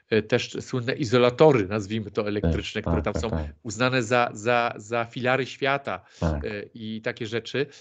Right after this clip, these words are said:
Speaker 1: Rzeczywiście, no ja nie chcę mówić, że
Speaker 2: Filary
Speaker 1: tak,
Speaker 2: jet
Speaker 1: to
Speaker 2: to są, tak.
Speaker 1: widać,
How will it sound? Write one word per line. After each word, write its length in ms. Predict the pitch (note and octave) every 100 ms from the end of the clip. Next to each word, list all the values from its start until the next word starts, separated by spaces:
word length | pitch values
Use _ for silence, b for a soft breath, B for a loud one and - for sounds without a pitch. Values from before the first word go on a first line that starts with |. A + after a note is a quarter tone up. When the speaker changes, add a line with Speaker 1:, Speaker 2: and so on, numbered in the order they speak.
| _
Speaker 1:
Rzeczywiście, 560 | B2+ - G3+ C4+ - C#3
no 100 | C#3
ja 140 | C#3+ D3+
nie 120 | D#3+
chcę 180 | - D3
mówić, 460 | - D#3+ D3+ B2+
że 120 | A#2+
Speaker 2:
Filary 240 | B2 F#2+ F#2+
Speaker 1:
tak, 100 | -
Speaker 2:
jet 180 | F#2+ G2+
Speaker 1:
to 60 |
Speaker 2:
to 120 | A#2+
są, 200 | A2 D2+
tak. 120 | D2 D#2+
Speaker 1:
widać, 180 | B2+